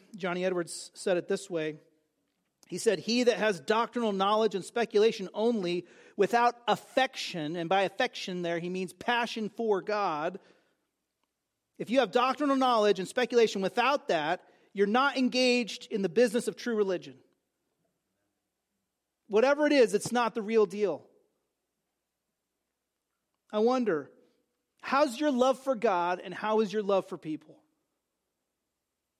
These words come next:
I mean, that's the question here Jesus wants us to ask. <sighs> Man, I hope I haven't abandoned my first love. I hope I haven't abandoned pursuit of the one who loves me.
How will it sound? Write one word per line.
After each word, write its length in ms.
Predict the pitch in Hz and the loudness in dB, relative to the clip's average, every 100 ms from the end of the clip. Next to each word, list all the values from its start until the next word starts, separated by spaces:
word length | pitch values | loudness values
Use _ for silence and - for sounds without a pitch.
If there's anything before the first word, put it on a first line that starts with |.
| - | -6
I 40 | |
mean, 120 | 202 | -2
that's 220 | 214 247 - | 0 -2 -4
the 100 | - | -6
question 420 | 220 208 - 170 | -2 -2 -6 -12
here 160 | 185 | -10
Jesus 380 | 170 180 180 160 | -8 -10 -10 -10
wants 200 | 190 156 | -12 -12
us 100 | 156 | -12
to 100 | - | -8
ask. 380 | 165 165 127 - _ _ _ _ _ _ | -8 -8 -14 -20 _ _ _ _ _ _
<sighs> 720 | - - _ _ _ _ _ | -20 -20 _ _ _ _ _
Man, 180 | 185 151 _ _ _ _ _ _ _ _ _ _ _ | -20 -20 _ _ _ _ _ _ _ _ _ _ _
I 40 | 160 | -8
hope 140 | 190 | -4
I 40 | 180 | -2
haven't 220 | 190 185 | -4 -4
abandoned 520 | 143 170 190 185 160 | -4 -4 -4 -6 -8
my 80 | 147 | -12
first 340 | - 185 - | -10 -10 -8
love. 420 | 185 208 165 156 _ _ _ _ _ _ _ _ _ _ _ _ _ _ _ - | -6 -4 -4 -10 _ _ _ _ _ _ _ _ _ _ _ _ _ _ _ -6
I 40 | |
hope 100 | 196 | -2
I 60 | 202 | -2
haven't 180 | 214 | -2
abandoned 760 | 190 156 190 220 226 180 160 147 _ _ _ _ _ _ _ _ _ _ _ _ | -4 -4 -4 -2 -4 -6 -8 -12 _ _ _ _ _ _ _ _ _ _ _ _
pursuit 420 | - 190 - 240 214 | -12 -10 -6 -2 -2
of 120 | 170 | -2
the 60 | |
one 500 | 170 185 214 190 156 139 _ _ _ _ _ _ _ | -6 -2 -2 -2 -8 -16 _ _ _ _ _ _ _
who 100 | - | -10
loves 320 | 190 190 180 151 | -4 -4 -4 -10
me. 340 | 208 202 | -14 -14